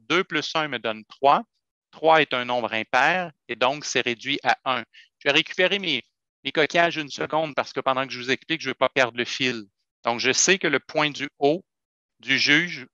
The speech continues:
va être un coquillage, donc un point. La deuxième ligne, sur la deuxième ligne, j'ai un point sur mon témoin de droite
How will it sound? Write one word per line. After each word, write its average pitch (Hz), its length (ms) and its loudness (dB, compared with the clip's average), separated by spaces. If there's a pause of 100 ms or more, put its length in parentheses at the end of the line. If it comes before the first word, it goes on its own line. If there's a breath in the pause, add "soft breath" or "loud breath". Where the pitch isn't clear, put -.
va 127 160 6
être 127 360 0
un 147 180 0
coquillage, 113 720 -2 (260)
donc 113 140 -20 (100)
un 139 140 0
point. 131 300 0 (1300 loud breath)
La 127 100 6
deuxième 202 460 2
ligne, 180 520 -6 (420)
sur 120 240 2
la 120 100 4
deuxième 175 520 2
ligne, 180 360 0
j'ai 151 460 0 (880)
un 196 240 2
point 196 400 0 (220)
sur 135 240 -6
mon 131 140 -2
témoin 123 380 -4
de 113 140 -2
droite 113 380 2